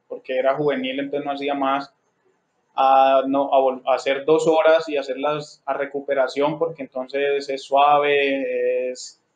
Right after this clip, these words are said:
a mucha cadencia, pensando en el entreno por la tarde, entonces fue un poquito difícil. Luego llegar a competencia y, y calentar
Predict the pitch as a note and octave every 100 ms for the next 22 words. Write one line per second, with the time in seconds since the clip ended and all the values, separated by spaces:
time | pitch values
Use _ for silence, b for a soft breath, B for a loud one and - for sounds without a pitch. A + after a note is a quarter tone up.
0 | _ - C3 C#3 C#3 D3 D3 B2 B2+ D3
1 | D#3 D#3 D3+ D3+ D#3 - _ _ _ C#3+
2 | C#3 C3 C3+ D3 D3 C3+ C3 C#3 D3 D3+
3 | C3 - C3 C#3+ D#3 C#3 - C3+ D3 C#3+
4 | - _ - C3+ C3+ C#3 C#3+ D3 D3+ D#3
5 | D3+ C#3+ C#3+ B2 C3 B2 - _ _ _
6 | _ _ _ _ _ _ _ _ - B2+
7 | C3 C#3+ D3 D3 C3+ C#3 - D#3 C#3+ -
8 | C3+ C#3 C#3 D3+ D3 D3 C#3 C3 B2+ _
9 | D#3 D3+ D#3 D3+ C#3 D3+ D#3+ F#3 A3